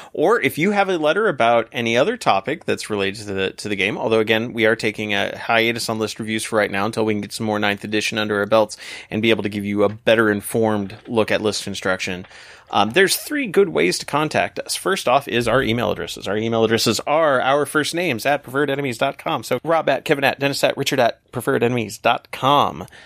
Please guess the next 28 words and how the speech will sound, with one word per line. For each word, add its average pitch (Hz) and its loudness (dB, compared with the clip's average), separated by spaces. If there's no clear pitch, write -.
Second 120 -2
is 95 -6
Facebook. 131 0
We 120 0
are 117 2
at 113 -6
facebook 131 0
dot 113 0
com 113 -2
slash 139 -2
preferred 131 -2
enemies. 113 -4
Uh, 98 -6
you 101 -12
can 107 -6
like 110 2
us - -6
there, 123 2
follow 143 2
us, - -2
and 131 -6
get 151 -4
updates 156 -4
on 135 -4
how 147 -2
things 156 -2
are 156 -2
going, 165 2